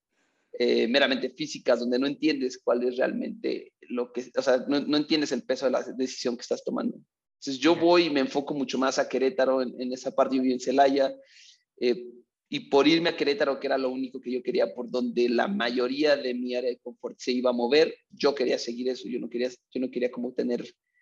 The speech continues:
Speaker 1: que sufrir mucho en ese tema, y así es como llego a ingeniería en alimentos. Dentro de varias opciones, me imaginé que por la parte de alimentos podía haber una parte muy interesante dentro de, de la parte de,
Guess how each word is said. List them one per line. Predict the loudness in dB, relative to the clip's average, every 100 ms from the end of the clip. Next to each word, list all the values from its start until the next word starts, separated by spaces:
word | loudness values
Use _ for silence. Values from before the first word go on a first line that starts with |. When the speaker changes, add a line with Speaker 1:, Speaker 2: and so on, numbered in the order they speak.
| _ _ _
Speaker 1:
que | -2 -2
sufrir | -2 -2 0
mucho | 2 2
en | 0
ese | 2
tema, | 2 4 2 2 2
y | 4
así | 4 4
es | -2
como | -2
llego | 2 2
a |
ingeniería | 2 -2 -2 -2
en |
alimentos. | 0 -2 -4 -8 -2
Dentro | -2 2 4
de | 6 6 4 2
varias | 6 6 2
opciones, | -6 -4 -2 -2 -6 -10 -20 _ _ _ _ _ _ _ _ _ _ _ _ _ _
me | -2 2
imaginé | 4 4 0 -2 -4 0 -2 0
que | -2
por | -2 -14 0 2
la | 2 2
parte | 0 2 -2
de | -2
alimentos | -4 -8 -12
podía | _ 2 2
haber | 2
una | 0 -2
parte | 0 -2 -2
muy | -4
interesante | 0 0 0 -4 -4 -4 0 0 0
dentro | -4 -4 -2 0
de, | 0 0 -2 -6 _ _ _ _ _ _ _ _
de | 0 2
la | 4
parte | 2 2 2
de, | 2 2 -2 -8 -14